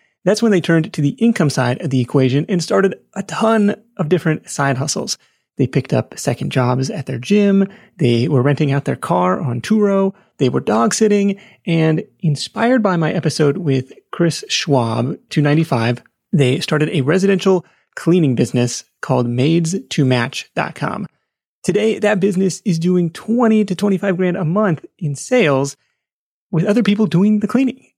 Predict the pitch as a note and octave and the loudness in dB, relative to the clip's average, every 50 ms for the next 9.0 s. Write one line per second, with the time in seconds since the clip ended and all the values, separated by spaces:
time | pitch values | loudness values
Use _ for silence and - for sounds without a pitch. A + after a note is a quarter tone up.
0 | _ _ _ - - A3 A3 - A3 A3 G#3 G3 D#3 D3 - F#3 F3+ E3+ - F#3 | _ _ _ -2 0 0 2 2 0 2 2 0 0 0 0 0 0 0 2 2
1 | F3+ E3+ E3+ - _ _ - - E3 - - A3 A3 G#3 G3 F#3 D#3+ C#3+ F3+ F3 | 2 2 0 -2 _ _ -4 -4 -4 0 2 2 2 2 2 2 2 0 0 0
2 | F3 F3+ D#3+ - G#3+ E3+ G#3 F#3 D#3 F#3 F#3 C3+ C3+ C3+ C#3+ C#3+ _ _ _ _ | -2 -4 -4 -4 -2 0 2 2 2 0 0 0 2 2 0 -2 _ _ _ _
3 | _ _ _ - E3 E3 F3 - F3+ F3 F#3 F3 F3 F#3 - - _ _ _ - | _ _ _ -2 0 0 2 2 0 0 0 -2 -2 -4 -6 -8 _ _ _ -10
4 | - D#3+ - - G3 G3+ G3 G3 G3 F#3+ F#3 F#3 G#3+ A#3 A3+ - - - - - | -10 -8 -2 2 2 2 4 2 0 0 2 2 2 0 0 -2 -6 -6 -6 -8
5 | - _ _ _ _ _ _ - - - A#3 G#3+ A3+ G#3 G3+ - G#3 E3 E3 F3+ | -12 _ _ _ _ _ _ -12 -4 -2 0 2 2 2 2 0 0 0 0 0
6 | - - F#3 E3+ D3 - D#3 B2 D#3 D3+ C#3+ B2 - - D3 G3 A3 A3+ A3 - | -2 -2 -2 -2 -2 -2 -2 0 0 0 -2 -2 -4 -4 -2 0 0 0 -2 -4
7 | - - G3 D#3+ C#3+ D3 D3 C#3+ C3+ - C#3+ C#3 C#3 C3+ D#3 F#3+ D#3 C3+ D#3+ G#3 | -6 -8 -4 -2 0 0 0 0 0 0 2 2 2 0 0 -2 -2 0 2 2
8 | A3+ A3 G#3 F#3+ E3 - F3+ D#3+ - - D#3 C#3 - D3 C3+ C3 C3+ C#3 C3+ | 4 4 2 0 0 -2 -4 -4 0 0 0 0 0 0 -2 0 0 -2 -4